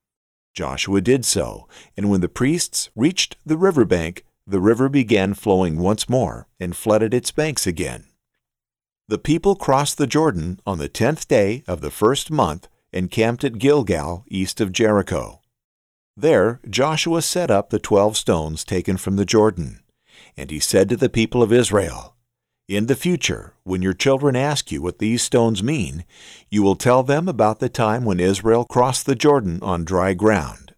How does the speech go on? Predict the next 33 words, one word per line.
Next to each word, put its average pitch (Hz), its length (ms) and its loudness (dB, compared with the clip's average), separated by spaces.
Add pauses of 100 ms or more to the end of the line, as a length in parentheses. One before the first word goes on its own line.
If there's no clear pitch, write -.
(640)
Tell 151 220 -2
them 76 240 -2
that 80 160 -6
the 95 80 -2
Lord 110 300 4
your 104 180 6
God 92 520 -2 (120)
dried 127 400 2
up 135 180 2
the 147 120 4
water 117 300 4
of 110 120 0
the 120 100 4
Jordan 120 380 2
for 80 240 -4
you 69 320 -6 (240)
until 113 420 0
you 110 160 0
had 110 140 0
crossed, - 600 -2 (160)
just 98 340 0
as 110 140 -2
he 117 100 0
dried 101 340 4
up 104 200 2
the 92 100 -2
Red 95 300 2
Sea 98 300 -2
for 110 260 2
us. 101 420 -2 (640)
Because 98 420 0
of 107 140 0
this, 123 400 0